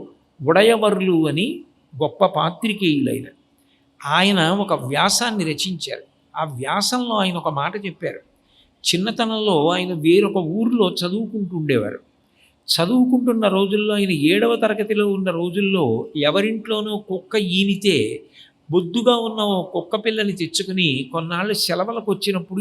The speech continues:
ఇంట్లో పెంచుకున్నారు. ఆ తర్వాత ఆయన చదువుకోవడానికి మళ్ళీ పక్క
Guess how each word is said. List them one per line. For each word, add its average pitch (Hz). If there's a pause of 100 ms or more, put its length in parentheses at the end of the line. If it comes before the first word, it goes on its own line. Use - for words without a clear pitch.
ఇంట్లో 175
పెంచుకున్నారు. 180 (1120)
ఆ 190 (120)
తర్వాత 226
ఆయన 214 (100)
చదువుకోవడానికి 220
మళ్ళీ 190
పక్క 202